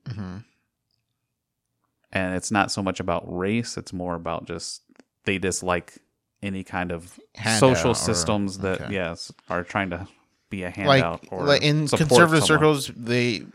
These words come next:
Speaker 1: they are against, like, social, uh, programs.
Speaker 2: Yeah.
Speaker 1: Like
Speaker 2: The New Deal.
Speaker 1: Yeah, that give you, you know, assistance.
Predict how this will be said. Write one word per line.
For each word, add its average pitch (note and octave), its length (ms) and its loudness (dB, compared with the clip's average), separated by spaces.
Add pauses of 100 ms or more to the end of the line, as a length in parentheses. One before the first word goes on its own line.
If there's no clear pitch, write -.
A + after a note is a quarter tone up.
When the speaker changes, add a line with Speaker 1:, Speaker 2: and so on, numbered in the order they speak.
(260)
Speaker 1:
they B2 220 0
are A2+ 340 6
against, G#2 520 -2
like, F#2+ 400 -4
social, G2+ 880 0 (260)
uh, F2+ 100 -2
programs. F#2 880 -4
Speaker 2:
Yeah. F#2 200 -4 (180)
Speaker 1:
Like F2 460 -10 (160)
Speaker 2:
The G2+ 80 -2
New F#2+ 180 0
Deal. F2 380 -6
Speaker 1:
Yeah, G2+ 240 -2
that F#2 200 -4
give G#2 240 -4
you, F#2+ 520 -6 (200)
you F2 60 -10
know, E2 300 -10 (120)
assistance. - 880 -10